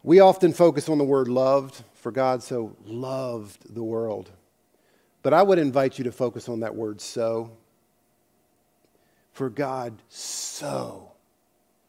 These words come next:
loved you that he gave his only Son.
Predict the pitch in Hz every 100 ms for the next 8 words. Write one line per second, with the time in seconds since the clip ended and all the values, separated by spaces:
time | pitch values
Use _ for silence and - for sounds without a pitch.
0 | - 117 117 101 104 113 92 82 _ _
1 | _ _ _ _ _ _ _ _ - 113
2 | 156 131 135 123 107 110 110 98 - 107
3 | 95